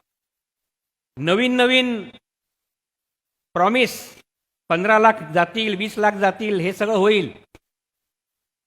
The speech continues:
आणि यामध्ये सामान्य महाराष्ट्रातल्या दुष्काळग्रस्त भागातला सामान्य माणूस हा वंचित राहील, हा बाजूला फेकला जाईल,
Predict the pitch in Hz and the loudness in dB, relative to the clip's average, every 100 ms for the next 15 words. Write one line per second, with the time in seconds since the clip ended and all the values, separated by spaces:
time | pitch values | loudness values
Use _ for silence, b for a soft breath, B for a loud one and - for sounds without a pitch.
0 | _ _ _ _ _ _ - 196 190 147 | _ _ _ _ _ _ -8 -6 -4 -4
1 | 190 247 175 156 208 - 147 147 180 208 | -2 -2 -4 -6 -6 -8 -8 -4 -4 -4
2 | 208 135 127 151 190 196 - 151 165 185 | -6 -6 -6 -4 -4 -6 -8 -10 -8 -8
3 | 202 151 113 127 143 - 202 190 190 190 | -8 -12 -20 -14 -14 -10 -6 -6 -6 -8
4 | - 180 151 143 160 170 170 139 135 165 | -6 -4 -4 -6 -4 -6 -4 -6 -4 -4
5 | 180 165 139 160 180 - _ _ _ _ | -4 -4 -4 -4 -8 -16 _ _ _ _
6 | _ _ _ _ _ _ _ _ _ _ | _ _ _ _ _ _ _ _ _ _
7 | _ _ _ _ _ _ - 190 151 156 | _ _ _ _ _ _ -4 -2 0 -2
8 | 175 190 135 101 - _ _ _ _ - | -4 -6 -8 -12 -18 _ _ _ _ -8
9 | 160 156 160 202 196 160 151 131 95 | -4 -2 -2 -4 -4 -6 -8 -8 -12